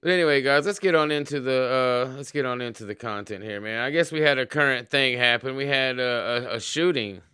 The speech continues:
<laughs> A shooting at, at Club Q. And, man, it's shit like this. What were we talking about a while back? Oh, yeah. Bank-, Sam Bankman-Fried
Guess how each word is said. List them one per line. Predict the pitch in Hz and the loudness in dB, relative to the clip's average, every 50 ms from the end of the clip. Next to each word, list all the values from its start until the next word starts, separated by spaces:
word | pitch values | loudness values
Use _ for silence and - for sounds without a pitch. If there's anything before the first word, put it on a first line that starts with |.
| _ _ | _ _
<laughs> | _ _ _ - | _ _ _ 4
A | 175 165 151 - _ 175 160 147 - - 170 165 170 170 175 175 160 - 120 135 135 | 4 4 4 2 _ 0 0 0 2 0 2 2 4 2 2 0 -2 -2 -2 -2 -2
shooting | 117 - - 160 170 175 180 175 160 | -4 -2 -2 0 0 0 0 0 0
at, | 151 139 - - _ _ _ _ _ _ | -2 -2 -2 -6 _ _ _ _ _ _
at | - 156 160 - - | 4 4 4 4 2
Club | - 190 208 220 214 170 - | 4 6 6 6 6 4 0
Q. | - 208 190 165 - - - - - | 0 4 4 4 2 0 -10 -20 -4
And, | - 180 190 | -2 0 2
man, | 214 247 262 254 | 4 4 4 4
it's | 226 190 - | 2 0 0
shit | - - 254 254 170 | 0 4 4 4 4
like | 202 196 180 160 - | 6 4 4 4 2
this. | 190 175 151 135 - 160 | 2 4 4 2 2 2
What | 190 220 240 | 4 4 4
were | 233 | 6
we | 226 214 | 4 2
talking | 190 - 170 156 147 151 156 | 4 4 4 4 4 2 -2
about | 147 147 147 139 135 | 0 0 2 2 2
a | 135 | 0
while | 135 135 131 131 127 | 2 2 4 2 2
back? | 120 120 127 120 113 95 - _ - - - _ _ | 0 2 0 0 0 0 -4 _ -18 -20 -20 _ _
Oh, | - 214 233 196 | 8 8 8 8
yeah. | 220 208 147 - - - _ _ _ _ _ _ _ _ _ _ _ _ _ _ _ _ _ _ _ _ _ _ _ _ _ _ - | 6 4 4 4 -2 -12 _ _ _ _ _ _ _ _ _ _ _ _ _ _ _ _ _ _ _ _ _ _ _ _ _ _ -18
Bank-, | 110 104 - 185 180 220 247 233 - - - | -18 2 6 8 8 8 8 4 2 -8 -12
Sam | - - - - 196 196 214 226 226 226 226 233 226 214 175 147 123 | -8 -6 4 6 6 8 8 8 8 8 8 6 4 0 -6 -2 4
Bankman-Fried | 185 180 185 202 196 - - 175 190 190 185 170 - - - - 175 165 143 127 117 113 117 120 131 131 | 6 6 8 6 4 2 -2 -2 0 0 0 -2 -8 -10 -2 0 2 4 4 4 4 2 -2 -4 -6 -12